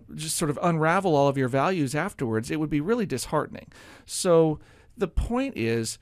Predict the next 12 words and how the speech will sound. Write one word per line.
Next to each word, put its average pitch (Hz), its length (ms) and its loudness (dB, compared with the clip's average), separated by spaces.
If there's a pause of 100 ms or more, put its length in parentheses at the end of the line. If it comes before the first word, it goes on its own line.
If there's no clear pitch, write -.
(200)
that 151 220 -4
there 208 180 0
needs 233 220 -2
to 175 100 -4
be 147 160 -2
a 131 60 2
balance 131 460 -2
along 123 300 0
the 120 80 0
way 131 280 2
of 110 160 -2 (280)
save 139 640 2